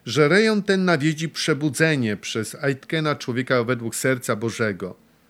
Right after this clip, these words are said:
Przeprowadzili się i rodzina zamieszkała tymczasowo w małym domku oddalonym o kilka mil od miejsca,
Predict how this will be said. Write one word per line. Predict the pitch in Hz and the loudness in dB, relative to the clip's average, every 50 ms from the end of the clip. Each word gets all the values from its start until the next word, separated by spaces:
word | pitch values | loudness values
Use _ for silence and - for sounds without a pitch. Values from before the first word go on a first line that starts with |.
| _ _ _ _ - | _ _ _ _ -10
Przeprowadzili | - - 160 156 - 175 175 160 180 170 143 165 202 185 185 175 | -4 -2 -2 0 0 0 2 4 4 2 4 2 -2 0 0 0
się | - - 180 175 170 156 | 0 2 2 2 2 2
i | - 151 143 | 2 2 4
rodzina | 139 139 127 190 208 202 196 175 | 4 2 2 0 0 0 0 0
zamieszkała | 147 165 156 151 135 - - 160 147 147 143 | 0 0 0 0 -2 -2 0 2 2 2 2
tymczasowo | - - 165 190 185 - 190 165 - 165 151 156 156 123 | 2 0 -4 -4 -2 -4 -4 -2 0 -2 0 0 -4 -2
w | 123 | 0
małym | 131 127 123 123 123 113 | 0 2 2 2 0 2
domku | 117 147 151 151 143 - - 151 135 | 2 2 2 2 0 -4 -2 0 0
oddalonym | 127 113 107 117 117 127 135 143 143 131 123 | 0 2 4 4 4 4 2 0 0 0 0
o | 113 104 | -2 -2
kilka | - - 185 196 180 - 165 151 | -2 -4 -4 -4 -2 -2 -2 -2
mil | 143 139 143 139 | -2 -2 0 0
od | 123 110 95 107 | 0 0 0 -2
miejsca, | 123 135 143 151 139 - - - 143 135 127 | -2 -2 -2 -2 -4 -4 -2 0 0 0 0